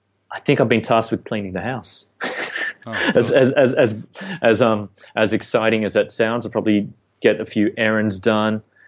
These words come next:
Speaker 1: Hopefully, um, well, the sun's still out, so I'm probably gonna go out for a bit of a stroll, um,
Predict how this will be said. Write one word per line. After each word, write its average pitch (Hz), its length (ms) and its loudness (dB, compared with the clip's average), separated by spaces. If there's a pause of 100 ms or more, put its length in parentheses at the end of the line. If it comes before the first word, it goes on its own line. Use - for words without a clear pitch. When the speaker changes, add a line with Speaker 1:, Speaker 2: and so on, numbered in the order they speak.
(240)
Speaker 1:
Hopefully, 117 600 4
um, 95 240 -2
well, 110 120 0
the 101 100 -2
sun's 120 300 -2
still 92 220 0
out, 85 220 -6
so 113 120 2
I'm 98 100 -2
probably 107 380 0
gonna 98 200 -2
go 98 120 2
out 95 220 -2
for 104 80 2
a 95 40 0
bit 92 140 2
of 90 80 -2
a 90 60 -4
stroll, 101 540 2 (260)
um, 90 360 -2